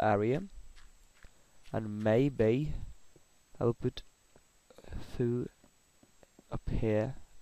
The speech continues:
one there, and one here. But then we need to expand this a little b-, bit, but I think that's okay.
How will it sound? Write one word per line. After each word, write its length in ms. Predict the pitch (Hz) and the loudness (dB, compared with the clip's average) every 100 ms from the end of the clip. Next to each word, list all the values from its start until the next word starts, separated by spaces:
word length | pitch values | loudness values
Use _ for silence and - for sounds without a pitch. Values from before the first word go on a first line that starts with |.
| - _ _ _ - - - | -20 _ _ _ -20 -20 -10
one 300 | 104 101 95 | -8 -8 -2
there, 400 | 104 113 147 160 - - - _ - - | 2 2 0 -6 -14 -20 -20 _ -20 -12
and 360 | - 104 101 98 | -6 -4 -4 -2
one 280 | 101 101 104 - | -2 -2 0 0
here. 340 | 113 120 170 - - - - - | 2 2 0 -4 -18 -20 -20 -10
But 120 | - | -2
then 160 | 107 104 | 0 0
we 100 | 107 | -2
need 240 | 107 110 - | -2 -2 -2
to 140 | 107 | -6
expand 720 | - - - - 113 123 135 | -4 -2 -2 0 2 2 0
this 420 | 120 113 117 - - | 0 2 0 -4 -8
a 100 | - | -4
little 320 | 104 104 104 | -2 -2 -2
b-, 160 | 104 - - - - | -6 -10 -10 -14 -8
bit, 280 | - 127 - - - - - - - - - - | -2 0 -2 -10 -14 -14 -20 -20 -20 -20 -8 -2
but 400 | 90 87 90 - - | 0 0 -2 -8 -6
I 100 | - | 0
think 280 | 92 107 - | 0 0 -2
that's 240 | 85 - | -4 -4
okay. 420 | 95 - 98 139 | -8 -2 0 0